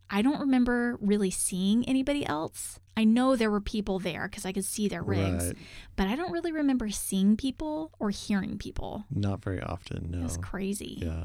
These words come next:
Speaker 1: It was just very, very private. And, um, it was just off this highway, which you could actually hear people, like, really flying down that highway.
Speaker 2: <laughs>
Speaker 1: Um,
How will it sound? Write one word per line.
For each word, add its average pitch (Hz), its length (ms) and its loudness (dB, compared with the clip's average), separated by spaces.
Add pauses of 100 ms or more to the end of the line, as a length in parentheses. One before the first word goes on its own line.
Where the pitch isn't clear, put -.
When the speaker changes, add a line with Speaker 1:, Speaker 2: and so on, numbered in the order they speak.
Speaker 1:
It 220 60 -2
was 220 160 -4
just 240 260 -4
very, 202 480 2
very 180 480 -2
private. - 560 0
And, 196 400 0
um, 202 440 -2 (340)
it 208 120 0
was 202 120 6
just 240 280 0
off 226 140 -2
this 208 160 0
highway, 185 420 0
which 196 300 0
you 196 140 -2
could 196 260 2
actually - 360 -4
hear 196 180 -8
people, - 360 -8
like, - 460 -8 (960)
really 202 500 -4
flying - 340 -8
down - 140 -4
that - 140 -8
highway. 277 520 -4
Speaker 2:
<laughs> - 420 0
Speaker 1:
Um, 214 360 0